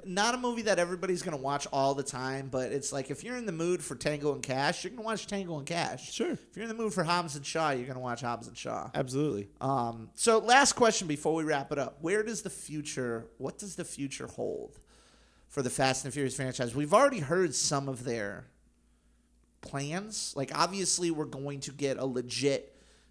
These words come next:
Speaker 1: actual Fast and Furious nine
Speaker 2: Yep.
Speaker 1: next year, which you and I, we pegged the trailer dropping, like, Christmas-ish, 'cause that movie's due May twentieth.
Speaker 2: I think it'll be, like, I, I kinda have three films that it potentially could be in front of.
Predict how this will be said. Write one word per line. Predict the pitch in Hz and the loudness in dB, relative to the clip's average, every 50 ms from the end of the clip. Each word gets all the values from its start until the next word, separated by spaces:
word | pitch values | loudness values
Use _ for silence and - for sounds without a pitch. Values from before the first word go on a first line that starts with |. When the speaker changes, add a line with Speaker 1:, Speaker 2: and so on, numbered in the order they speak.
| _ _ - | _ _ 4
Speaker 1:
actual | 143 139 135 - - - 156 139 | 6 6 6 6 2 0 0 0
Fast | 127 - - 139 127 127 - - | 0 2 2 2 2 0 -2 -4
and | 127 - | -6 -6
Furious | - 139 131 120 120 120 - | -4 -4 -4 -4 -4 -6 -6
nine | 127 123 123 123 131 | -6 -4 -4 0 2
Speaker 2:
Yep. | 107 98 98 | 4 4 4
Speaker 1:
next | 127 127 - - - - - | 2 0 -2 -4 -4 -4 -4
year, | 131 131 139 143 151 156 165 165 | -2 2 2 4 4 2 0 -2
which | - 135 131 - - | -2 -2 -2 -2 -4
you | 170 208 226 | -4 -4 -2
and | 208 202 | 2 2
I, | 202 208 202 196 185 185 - - - - - - - | 4 6 4 4 2 -2 -8 -16 -20 -20 -20 -6 0
we | - 202 | 0 2
pegged | 214 - 208 233 220 214 190 | 2 6 6 6 6 4 2
the | 175 170 | -2 -4
trailer | - - - 170 175 180 165 156 143 | -2 2 4 4 4 6 6 6 6
dropping, | 139 139 139 135 135 135 135 - 156 135 127 127 | 4 4 4 6 6 6 6 4 2 0 0 0
like, | 120 120 - | -2 -4 -4
Christmas-ish, | - - - 170 165 - - - 156 156 151 151 - - - - - - - - - _ _ _ _ _ 165 165 170 165 - - - | -6 -4 -2 -2 0 0 -2 -2 -4 -4 -2 -2 -2 -4 -4 -6 -8 -12 -20 -20 -20 _ _ _ _ _ 0 2 2 2 0 -2 -4
'cause | - 143 120 | -4 -2 2
that | 131 151 156 160 | 2 2 2 2
movie's | 165 160 151 151 139 120 117 | -2 -2 -2 -2 -2 -2 -2
due | - 147 143 139 | -2 -2 -2 -2
May | 135 135 127 131 139 | -4 -4 -4 -4 -4
twentieth. | 131 - - 135 135 139 139 143 147 151 147 - - - - - - _ _ - | -4 -6 -8 -6 -6 -4 -4 -4 -4 -4 -6 -8 -12 -18 -20 -20 -20 _ _ 0
Speaker 2:
I | 139 139 | 4 6
think | 165 190 180 | 8 8 10
it'll | 170 170 | 8 8
be, | 147 147 156 151 147 139 | 10 10 12 12 12 12
like, | 135 123 113 107 - - - - - _ - - _ - | 12 12 12 10 8 2 -6 -18 -20 _ -20 -20 _ -6
I, | - - 123 120 120 101 | 2 6 8 8 10 10
I | 110 110 | 8 6
kinda | - - 147 131 | 6 4 4 6
have | 123 120 110 - | 6 6 6 4
three | - - 123 127 127 117 | 0 2 4 4 4 4
films | - - 123 120 113 110 101 98 | 4 2 2 4 4 4 4 4
that | 104 101 95 | 4 4 4
it | 92 - | 2 0
potentially | - 95 - 104 95 92 101 92 | -4 -2 0 -2 -2 -2 -4 -4
could | - - 95 | -4 -4 -2
be | 90 98 92 | 0 0 0
in | 87 | 0
front | 87 - - 92 90 | -2 -2 -2 0 0
of. | 90 87 87 | 0 -2 -2